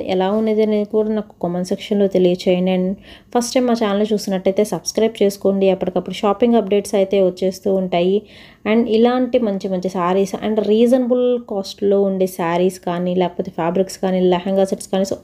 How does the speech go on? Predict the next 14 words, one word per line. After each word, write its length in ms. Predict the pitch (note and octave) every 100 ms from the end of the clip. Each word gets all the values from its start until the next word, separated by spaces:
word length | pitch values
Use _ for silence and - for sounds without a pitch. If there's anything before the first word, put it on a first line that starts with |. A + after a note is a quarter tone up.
| B3
everything 580 | B3+ A#3+ B3+ C4+ B3+ A3
అయితే 240 | G3+ C4+ C#4+ - - - _ _ _ _ _ _ _ _
కంపల్సరీ 440 | A3 G#3+ A3+ A#3 G#3
అయితే 160 | G#3
వీడియోస్ 320 | G3+ F#3+ F#3+ F#3+
అయితే 160 | F#3+
మంచి 220 | A#3+ C4
మంచి 220 | C4 B3 B3
వీడియోస్ 360 | A3 G3 G3
చేయడానికి 380 | - F#3+ F#3 F#3
అయితే 140 | F#3+
ట్రై 220 | F#3+ F#3 F3+
చేస్తూ 320 | F#3 F#3 G3
ఉంటాము. 420 | F#3+ F3+ F#3 A3